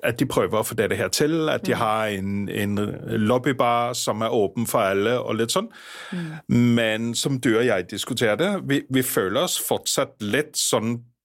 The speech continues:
Speaker 1: på feil plass når vi går inn på et hotell og
Speaker 2: Ja.
Speaker 1: lige snur til høyre eller venstre og inn i baren der, eh, for å ta en drink.
Speaker 2: Mm.
Speaker 1: Ehm, så jeg, eh, har lyst til å spørre dere, eh,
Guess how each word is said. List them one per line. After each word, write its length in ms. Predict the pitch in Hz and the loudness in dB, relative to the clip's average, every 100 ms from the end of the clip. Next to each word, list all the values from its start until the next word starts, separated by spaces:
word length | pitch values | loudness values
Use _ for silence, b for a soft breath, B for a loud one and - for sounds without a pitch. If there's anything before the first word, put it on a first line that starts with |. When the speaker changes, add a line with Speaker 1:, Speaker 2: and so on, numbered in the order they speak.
| _ _ _ | _ _ _
Speaker 1:
på 120 | - 127 | 0 0
feil 720 | - - - 104 95 107 120 | 0 -4 0 2 4 2 -2
plass 560 | 123 156 - - - - | -2 -2 -2 -4 -4 -4
når 240 | 127 117 113 | 0 0 0
vi 80 | 123 | -2
går 200 | 147 - | -2 0
inn 220 | 101 98 | -2 -2
på 140 | 98 113 | 0 0
et 80 | 113 | 2
hotell 420 | 123 - 139 143 | 0 0 0 0
og 100 | 120 | 0
Speaker 2:
Ja. 120 | 113 | 2
Speaker 1:
lige 160 | 113 123 | 2 0
snur 340 | - 117 101 | 0 0 0
til 140 | - 131 | 2 2
høyre 260 | 117 104 113 | 2 2 0
eller 140 | 131 | 0
venstre 340 | 110 95 - | 0 0 0
og 340 | 123 107 117 123 | 2 2 2 2
inn 160 | 104 | 2
i 60 | 110 | 0
baren 280 | 110 95 113 | 0 0 0
der, 180 | 123 127 B B B B | 0 -2 B B B B
eh, 340 | 120 110 107 113 | 2 4 2 0
for 260 | - 87 | 0 0
å 40 | 110 | 0
ta 160 | 113 | -2
en 120 | 110 | -2
drink. 260 | 127 131 - _ 220 | 0 -2 -6 _ -2
Speaker 2:
Mm. 340 | 214 175 165 - | -2 -2 -2 0
Speaker 1:
Ehm, 480 | 123 117 107 110 107 | 2 2 0 -4 -2
så 140 | 135 | 0
jeg, 340 | 117 151 156 147 - | 2 2 -2 -4 -6
eh, 100 | 113 - - - | -6 -8 -10 0
har 140 | 175 | 2
lyst 220 | 127 - | 2 0
til 80 | 143 | -4
å 60 | - | 0
spørre 220 | 120 117 | 0 2
dere, 380 | 107 95 123 147 - - | 0 0 -2 -4 -10 -2
eh, 680 | 135 131 123 120 117 110 | 0 2 2 2 2 0